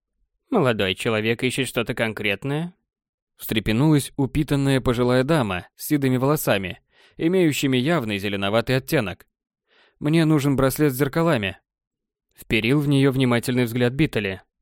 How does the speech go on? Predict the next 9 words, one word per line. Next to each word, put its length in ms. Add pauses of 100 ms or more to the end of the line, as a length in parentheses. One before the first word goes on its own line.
(400)
Уж 180
очень 260
хозяйка 440
магазина 500
походила 460
внешностью 560
на 80
болотную 500
навку. 460